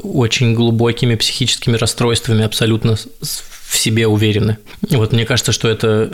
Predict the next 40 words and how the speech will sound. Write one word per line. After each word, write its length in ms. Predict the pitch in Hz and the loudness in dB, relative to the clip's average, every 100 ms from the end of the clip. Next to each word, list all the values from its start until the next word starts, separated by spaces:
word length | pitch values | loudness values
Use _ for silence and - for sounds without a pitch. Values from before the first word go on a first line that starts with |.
| - | -4
ну, 140 | - 117 | 0 2
это 120 | 110 | 0
прям 200 | 110 107 | 0 0
какой-то 320 | 107 107 104 | 2 0 0
дефект, 520 | 110 107 127 110 - | 0 0 0 -2 -4
э, 240 | 104 - - - - | -2 0 -2 -6 -6
потому 300 | - 117 110 | -2 0 2
что 340 | 107 - 110 107 - - - | 0 2 0 0 -4 -14 -4
это 300 | 120 120 113 | -2 2 0
тоже 320 | - 131 117 | 2 0 2
выглядит 360 | 113 117 107 107 | 2 2 0 -2
как 180 | 104 - | -2 2
эволюционный 460 | 110 107 120 113 | 0 2 2 2
механизм 640 | 110 104 113 117 107 104 98 - | 2 2 2 2 2 2 0 -2
быть 300 | 117 117 107 | 0 0 0
постоянно 380 | 120 123 117 117 | -4 0 2 2
неуверенным 440 | 113 113 113 110 | 2 2 2 2
в 60 | - | 0
себе, 240 | 113 143 | 0 0
чтобы 240 | - 120 | 0 0
проверять 560 | 110 120 113 110 117 131 | 0 2 2 2 0 -2
все 500 | - - 117 110 113 | -4 -2 2 2 2
вот 340 | 104 104 - - - - | 2 -2 -2 -6 -6 -2
по, 200 | 110 110 | 0 0
по 180 | - 110 | 0 -2
чекпоинтам 680 | - - 127 117 110 110 | -2 0 0 2 2 2
вокруг. 440 | 107 107 117 101 - - - - - - - | 0 2 0 0 -4 -6 -4 -4 -6 -8 -2
А, 380 | 107 107 107 | 2 2 2
потому 300 | 104 - 117 | 0 0 0
что 160 | 113 - | 0 0
если 220 | 113 - | 0 0
ты 100 | 107 | -2
в 60 | 107 | -2
какой-то 280 | 107 117 113 | 0 0 2
момент 260 | 110 107 | 2 0
перестаешь 480 | 104 107 107 143 180 | 0 -2 0 0 0
это 100 | - | 0
делать, 300 | 110 110 104 | 0 0 -2
скорее 240 | - 110 | 0 0
всего, 680 | 117 - 113 110 110 107 107 | 0 0 2 4 4 2 2